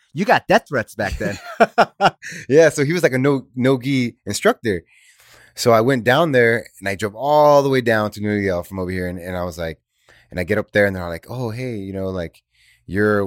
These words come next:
Speaker 2: one forty-seven. Do you wanna do one forty-five?" And I was like, "Oh, nah, it's cool. Whatever. I'll just do the whatever, well, featherweight or, well, lightweight."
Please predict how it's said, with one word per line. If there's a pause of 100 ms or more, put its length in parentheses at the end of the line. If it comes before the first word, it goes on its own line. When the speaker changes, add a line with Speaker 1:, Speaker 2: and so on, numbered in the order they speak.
(380)
Speaker 2:
one
forty-seven.
Do
you
wanna
do
one
forty-five?" (440)
And
I
was
like,
"Oh,
nah,
it's
cool.
Whatever.
I'll
just (420)
do
the
whatever,
well, (400)
featherweight
or,
well,
lightweight."